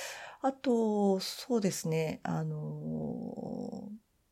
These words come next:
まあ、企業でシーエスアールに関わってる方々とか、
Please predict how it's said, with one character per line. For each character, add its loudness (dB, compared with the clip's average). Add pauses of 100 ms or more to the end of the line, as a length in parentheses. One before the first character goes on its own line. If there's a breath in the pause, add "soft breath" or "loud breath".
(160)
ま 4
あ、 4
企 0
業 8
で 4
シ 2
ー 8
エ 6
ス 2
ア 8
ー 8
ル 2
に 0
関 -4
わ 0
っ -6
て -6
る -4
方 -2
々 -2
と -4
か、 -2